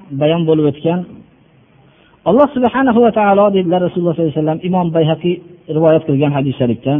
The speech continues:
"Innalloha qasama baynakum axloqakum kama qasama baynakum arzaqakum." Alloh subhanahu va taolo sizlarni o'rtanglarda xulqinglarni taqsimlab qo'ydi, xuddi rizqinglarni taqsimlagandek. Bu hadisning ma'nosi, ba'zi odam bir masalani shiddat bilan hal qiladi. Bir odam muloyimlik bilan,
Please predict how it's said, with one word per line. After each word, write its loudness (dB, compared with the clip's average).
"Innalloha 2
qasama -2
baynakum 0
axloqakum -4
kama -4
qasama -6
baynakum -4
arzaqakum." -6
Alloh 2
subhanahu 0
va 4
taolo 4
sizlarni 0
o'rtanglarda 0
xulqinglarni 0
taqsimlab -2
qo'ydi, 0
xuddi -2
rizqinglarni 0
taqsimlagandek. -8
Bu 0
hadisning 2
ma'nosi, 2
ba'zi 0
odam 2
bir -4
masalani -2
shiddat -2
bilan -4
hal -10
qiladi. -14
Bir -2
odam 2
muloyimlik 4
bilan, -6